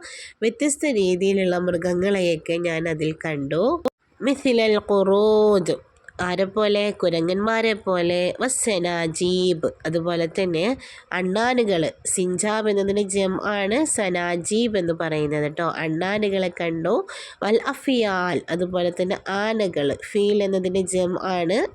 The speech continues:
അഫിയാൽ എന്ന് പറയുന്നത്. ആനകളെ കണ്ടു. വൽ ഒസിലാൻ, അതുപോലെ തന്നെ ഒസിലിൻ ജം ആണ് ഒസിലാൻ എന്ന് പറയുന്നത്. മാനുകൾ, മാൻപേടകളെയൊക്കെ ഞാനതിൽ കണ്ടു എന്നാണ് ട്ടോ. റഅയ്തു ഫീഹ,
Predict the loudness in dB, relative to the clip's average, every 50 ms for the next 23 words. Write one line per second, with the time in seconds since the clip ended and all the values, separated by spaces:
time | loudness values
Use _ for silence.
0 | -10 _ -8 -8 -8 -6 -2 0 0 2 2 2 2 0 0 0 0 -2 -2 -2
1 | -2 -2 -2 -2 -2 -2 -2 -2 0 0 0 0 -2 -4 -10 -18 -18 -20 -18 -10
2 | -6 -4 -2 0 0 2 2 2 4 4 2 2 0 0 -2 -2 -2 0 2 2
3 | 2 2 2 0 2 2 2 2 2 2 0 0 0 2 2 4 4 4 2 2
4 | 0 0 -2 -2 -4 -6 -6 -4 -2 -2 0 0 0 0 -2 -2 -2 -2 0 0
5 | 0 -2 -2 -6 -10 -20 -20 -20 -12 -6 -2 -2 0 0 2 2 2 4 4 2
6 | 2 2 0 0 2 0 0 -2 -2 -2 0 0 0 0 2 0 0 0 -2 -2
7 | 0 0 2 2 2 2 2 0 0 0 0 0 0 0 -2 -2 -2 -4 -2 -2
8 | -2 -2 0 -2 -2 -2 -2 -4 -4 _ -6 -4 -4 -2 -2 -2 0 0 0 0
9 | 0 0 0 0 0 -2 -4 -4 -4 -2 -2 -2 -2 -4 -2 -2 0 0 0 0
10 | 0 0 0 0 0 0 0 -2 -2 -4 -2 -2 -2 0 0 -2 -2 -2 0 -2
11 | -2 0 -2 -2 -4 -4 -4 -4 -4 -2 -2 0 0 2 2 2 0 0 -2 -2
12 | -2 -2 -2 -2 -4 -2 -2 -4 -4 -4 -6 -10 -16 -18 -18 -20 -12 -8 -6 -6
13 | -4 0 0 0 0 0 0 -4 -4 -2 -2 0 2 2 2 0